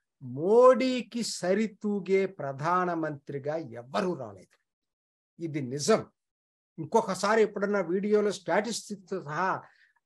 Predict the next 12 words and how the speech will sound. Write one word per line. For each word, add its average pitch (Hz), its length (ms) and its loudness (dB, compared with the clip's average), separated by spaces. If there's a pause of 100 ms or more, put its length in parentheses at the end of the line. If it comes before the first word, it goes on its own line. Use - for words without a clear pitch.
అన్నిటిని 175 480 2
కూడా 165 220 0
మనం 147 200 -4
చెప్పుకుందాం. 110 600 -18 (1160)
మరి 214 560 2 (540)
ఇండియా 294 540 6
పేరుతోటి 269 720 6
మోసం 214 420 4
చేద్దాం 196 520 4
అనుకుంటున్నటువంటి 170 840 -4
ప్రతిపక్షాల 254 1000 0
కూటమి, 170 960 -4